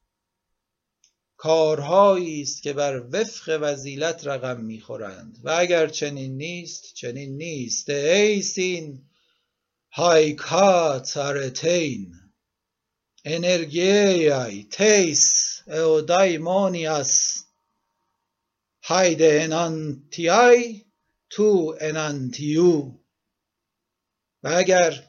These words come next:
چنین نیست، چنین نیست.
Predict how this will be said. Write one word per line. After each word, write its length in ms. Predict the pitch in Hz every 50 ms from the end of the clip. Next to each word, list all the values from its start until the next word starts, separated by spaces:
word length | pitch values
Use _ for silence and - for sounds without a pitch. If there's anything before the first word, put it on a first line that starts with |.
| _ _
چنین 480 | - - 160 160 165 170 165 165 160 160
نیست، 600 | 180 208 233 247 269 285 247 - - - - - _ _ _ _
چنین 480 | - - - 123 127 147 170 190 196 202
نیست. 680 | 220 247 269 233 165 120 101 - - - - - -